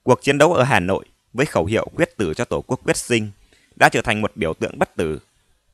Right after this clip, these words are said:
Tuy nhiên, không riêng gì Hà Nội, mà ở nhiều nơi khác trên khắp đất nước ta, cuộc chiến đấu chống quân Pháp cũng đã diễn ra rất ác liệt và hào hùng, đúng với tinh thần câu nói,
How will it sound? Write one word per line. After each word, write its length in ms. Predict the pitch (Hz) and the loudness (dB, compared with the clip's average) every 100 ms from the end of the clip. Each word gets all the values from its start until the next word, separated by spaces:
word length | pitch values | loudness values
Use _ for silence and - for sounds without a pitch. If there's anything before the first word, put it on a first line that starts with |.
| _ _ _ _ - | _ _ _ _ -4
Tuy 100 | 127 | 0
nhiên, 300 | 127 123 113 _ _ _ | 2 2 0 _ _ _
không 260 | - 165 | -2 0
riêng 200 | 143 156 | 2 -2
gì 140 | 110 101 | -2 -4
Hà 160 | 113 | -4
Nội, 220 | 90 90 - _ _ _ | -2 -4 -4 _ _ _
mà 160 | 104 104 | 0 2
ở 140 | 90 | 2
nhiều 220 | 101 104 | 2 2
nơi 120 | 127 147 | 2 0
khác 220 | 190 - | -2 -4
trên 140 | 147 | -6
khắp 160 | 131 165 | -4 -4
đất 140 | 151 | -4
nước 220 | 156 165 - | -4 -4 2
ta, 280 | 120 117 120 _ _ _ _ | 2 2 -6 _ _ _ _
cuộc 180 | 120 - | -4 0
chiến 140 | 143 | 0
đấu 140 | 139 165 | 0 2
chống 200 | 156 175 | 0 2
quân 160 | 160 151 | 0 2
Pháp 260 | 175 190 _ _ _ | 0 -2 _ _ _
cũng 140 | 120 | -2
đã 120 | 135 120 | 0 0
diễn 200 | 131 143 | -2 2
ra 160 | 123 | 0
rất 160 | 113 - | 0 -2
ác 200 | 170 - | -2 0
liệt 220 | 98 71 _ - | -2 -4 _ -2
và 140 | 92 | 0
hào 180 | 90 80 | 2 0
hùng, 220 | 95 78 69 - _ _ _ | -2 -6 -12 -20 _ _ _
đúng 180 | 143 180 | 0 2
với 100 | 196 | 2
tinh 160 | 160 | 0
thần 260 | 135 98 85 | 2 0 2
câu 160 | 117 | 0
nói, 280 | 117 107 151 | 2 0 -2